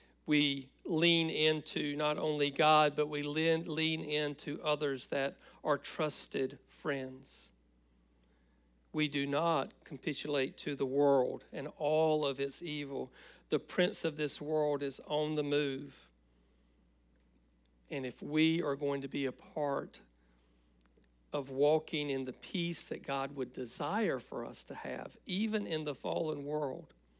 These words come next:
we have to acknowledge our trials. And then we can, to the mountaintops, shout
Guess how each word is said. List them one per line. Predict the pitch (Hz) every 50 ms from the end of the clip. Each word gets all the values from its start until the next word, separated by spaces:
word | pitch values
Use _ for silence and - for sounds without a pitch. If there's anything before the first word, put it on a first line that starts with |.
| _ _ _ _ _ _ _ _ _ _ _ _ _ _ _ _ _ _ _ _ _ _ _ _ _ _ _ -
we | 151 135
have | 123 - - - 139 131 127 127 - - - - _ _ _ _ _ _ _ _ _ _
to | - - -
acknowledge | - - 131 131 117 113 113 113 110 113 - - - - - - - _ _ _ _ _ _ _ _ _ _ _ _ _ _ _ _ _ _ _ _ _ _ _ _
our | - 123 117
trials. | - - - 127 107 - - - _ - - - - - - - _ _ _ _ _ _ _ _ _ _ _ _ _ _ _ _ _ _ _ _ _ _ _ _ _ _ _ _ _ _ _ _ _ _ _ - - - - - - - - _ _ _ _
And | - 143 139
then | 143 147 147 147 143 139 139 135 131 131 127 - _ _ _ _ _ _ _ _ _ _ _ - - - -
we | - - 151 143 135
can, | - - 139 127 123 120 123 123 123 - _ _ _ _ _ -
to | - 160 143
the | 135 147 131 123 123 131
mountaintops, | 143 147 147 143 143 139 139 - 143 135 - - 156 135 127 127 123 - - - - -
shout | - - - - - 170 151 151 151 147 151 147